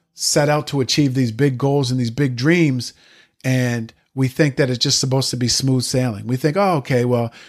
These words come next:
I made up my mind to do something, so it's just gonna be smooth sailing. It's gonna be easy. I can achieve this."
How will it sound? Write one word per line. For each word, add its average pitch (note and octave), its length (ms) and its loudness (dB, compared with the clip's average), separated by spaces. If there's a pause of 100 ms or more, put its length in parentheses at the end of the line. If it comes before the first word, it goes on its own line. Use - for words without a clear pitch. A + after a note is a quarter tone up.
(220)
I B2 100 0
made C#3+ 220 4
up C#3 100 2
my C3 120 0
mind C#3 340 -2
to B2+ 80 -2
do E3+ 180 6
something, C3+ 380 0
so B2+ 480 2 (280)
it's C3 180 -4
just D3 200 2
gonna C3 180 0
be A#2+ 380 0
smooth C3+ 420 0
sailing. A#2+ 320 -2
It's A2 100 -4
gonna C3 200 0
be B2 220 0
easy. A#2 360 4
I A#2 80 2
can B2 160 0
achieve A2+ 360 -2
this." G#2+ 260 -12